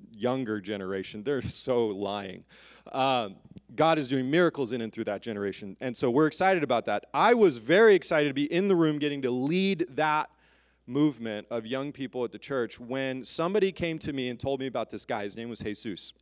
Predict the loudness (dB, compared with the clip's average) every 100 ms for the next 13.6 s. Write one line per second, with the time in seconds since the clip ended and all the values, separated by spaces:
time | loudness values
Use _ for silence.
0 | _ _ _ _ _ _ _ -20 -20 -20
1 | -20 -18 -2 0 2 2 0 -6 2 6
2 | 6 4 0 -6 -2 2 2 2 2 4
3 | 4 4 0 -2 -2 0 -2 0 -2 -2
4 | -2 -4 -2 2 2 0 -2 -4 -4 -4
5 | 0 4 4 4 0 0 2 4 2 0
6 | -2 0 0 0 -2 -2 -4 -8 -6 -8
7 | -8 -12 -20 -18 -4 2 2 4 4 4
8 | 2 0 0 -2 2 6 6 4 0 -14
9 | _ _ _ -4 -2 -2 -4 -6 -2 -2
10 | -2 -6 -10 -8 -6 -4 -6 -6 -8 -8
11 | -8 -8 -8 -6 -6 -6 -8 -10 -10 -10
12 | -8 -8 -8 -8 -10 -6 -2 0 0 -2
13 | -2 -6 -4 -4 -4